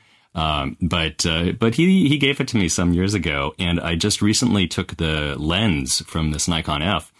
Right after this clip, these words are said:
and I've been using it on the camera, which I just bought, which is a Fujifilm X Pro one, which is a mirrorless camera. So it's a little, it's a kind of a marriage of, you know, the, of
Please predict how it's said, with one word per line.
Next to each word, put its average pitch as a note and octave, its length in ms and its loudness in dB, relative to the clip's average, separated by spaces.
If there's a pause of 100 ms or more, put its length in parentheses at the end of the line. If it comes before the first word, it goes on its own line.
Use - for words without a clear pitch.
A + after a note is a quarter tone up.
(260)
and E2+ 120 0
I've E2 100 -2
been E2 200 0
using F#2 260 2
it D#2+ 180 -4
on D#2+ 240 -2
the D2+ 80 -4
camera, D#2+ 380 -4
which D#2 240 -6
I C#2+ 200 -6
just E3+ 420 0
bought, C#2+ 240 -4
which - 160 -4
is D#2 160 0
a D2+ 400 -4
Fujifilm D2+ 1000 -2
X D#2+ 160 -6
Pro C2+ 220 -4
one, D2+ 320 -2 (400)
which D#2+ 160 -4
is D2 100 -2
a D2+ 60 -2
mirrorless D2+ 540 0
camera. C2 360 -4 (1500)
So F2 420 2
it's E2+ 140 2
a F#2+ 40 4
little, F2 260 2 (120)
it's F2 200 0
a F#2 80 2
kind G#2 160 2
of F#2 60 2
a F2+ 60 2
marriage E2+ 540 2
of, D2 340 -2
you E2+ 100 0
know, D2 120 -2
the, D2 100 -4
of C#2+ 340 -8